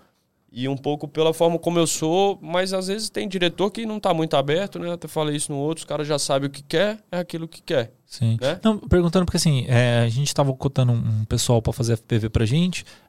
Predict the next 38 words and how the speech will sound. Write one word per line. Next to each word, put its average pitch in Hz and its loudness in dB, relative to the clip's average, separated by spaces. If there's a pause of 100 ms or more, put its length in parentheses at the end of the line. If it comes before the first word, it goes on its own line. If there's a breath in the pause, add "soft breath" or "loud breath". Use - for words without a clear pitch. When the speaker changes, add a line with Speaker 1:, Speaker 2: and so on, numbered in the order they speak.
(120)
Speaker 2:
isso 208 -6
eu 151 -8
tô 139 -4
falando 135 4
há 135 4
bastante 131 0
tempo 143 -2
atrás, 113 2
e 131 4
o 127 4
pessoal 143 2
cobrava 147 2
por 196 0
bateria, 147 2
né? 117 -2
Então, 131 -2
pô, 143 6 (300 loud breath)
vou 151 2
subir 151 0
quatro 160 2
baterias, 139 4
é 117 0
tanto 143 0
valor, 147 6
vou 110 -4
subir 127 0
oito 151 4
baterias, 143 2
é 143 0
tanto, 135 -2
porque - -2
ele 143 2
já 147 2
consegue 139 -2
ter - -2
uma 147 0
margem 135 2
de 143 4